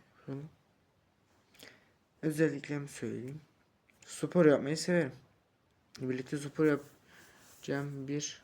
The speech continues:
arkadaş olur. Ee, Minecraft oynamayı severim. Hı. Gitar ve davul çalabiliyorum.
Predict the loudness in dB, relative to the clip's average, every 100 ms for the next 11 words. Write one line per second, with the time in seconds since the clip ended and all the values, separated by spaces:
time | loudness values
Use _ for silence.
0 | -12 -4 -2 -2 -4 -12 -18 _ _ -20
1 | _ _ _ _ _ _ _ _ _ -4
2 | -2 -2 -6 -20 _ _ _ -20 -20 _
3 | _ -20 _ _ _ _ -8 -4 -2 -2
4 | -4 -8 -20 _ _ -12 -2 2 2 0
5 | 0 -2 -2 -8 -16 -16 -8 -4 -2 0
6 | 0 -2 -4 -4 -6 -12 -18 -20 -20 -20
7 | -20 -20 -20 -20 -20 _ _ -8 -8 -8
8 | -20 -20 -20 -20 _ _ _ _ _ _
9 | _ _ _ _ _ _ _ _ _ _
10 | 0 0 4 4 4 2 -6 -20 -20 _
11 | _ 0 0 8 8 8 4 2 2 0
12 | -4 -6